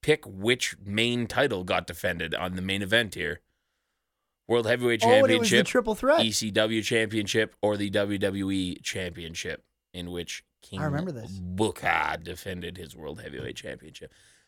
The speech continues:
Speaker 1: So I guess you just have him go out there and be like, "Hey, if it's this title, this guy wins. If it's this title."
Speaker 2: Yeah. And then
Speaker 1: Weird.
Speaker 2: nothing changes.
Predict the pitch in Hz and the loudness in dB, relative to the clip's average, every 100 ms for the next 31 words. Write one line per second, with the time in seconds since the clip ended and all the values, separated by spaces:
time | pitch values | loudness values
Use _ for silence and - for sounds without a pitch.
0 | _ - 160 196 151 156 143 156 143 135 | _ 4 6 6 4 2 6 8 6 4
1 | 117 113 117 92 90 95 95 90 85 101 | 4 4 4 0 -2 -4 -4 -4 -4 -4
2 | 87 87 82 101 - - 87 82 80 _ | -4 -6 -6 -6 -2 0 0 -2 -6 _
3 | _ _ _ _ _ 98 - 90 85 82 | _ _ _ _ _ -8 -2 -2 -2 -6
4 | 82 87 85 - 92 - 92 87 85 82 | -8 -12 -12 -10 -10 -8 -6 -4 -6 -10
5 | - 143 131 120 _ _ _ _ _ _ | -16 -14 -12 -14 _ _ _ _ _ _
6 | _ 135 135 123 85 123 123 117 110 - | _ -8 -6 -4 -6 -10 -14 -16 -16 -20